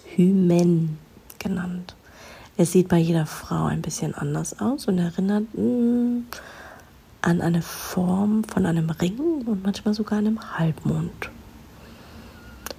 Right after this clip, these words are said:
Und zum Jungfernhäutchen gibt's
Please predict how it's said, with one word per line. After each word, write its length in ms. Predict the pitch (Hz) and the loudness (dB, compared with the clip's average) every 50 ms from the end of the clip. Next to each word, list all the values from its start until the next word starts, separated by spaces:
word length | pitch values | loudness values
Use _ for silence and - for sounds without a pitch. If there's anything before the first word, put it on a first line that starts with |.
| - - | -12 -4
Und 180 | - - 196 - | -2 -2 -2 0
zum 180 | - 208 196 | 2 4 6
Jungfernhäutchen 1160 | 196 202 226 240 233 - - 269 247 240 240 240 240 240 240 240 - - 247 233 233 233 233 233 - - - - - - - - - - | 6 8 6 4 4 0 0 0 2 2 2 2 2 2 2 -2 -2 0 2 2 2 2 0 -4 -10 -18 -20 -20 -20 -20 -20 -20 -20 -4
gibt's 380 | - 190 175 - - - - | -4 -4 -4 -4 -8 -12 -14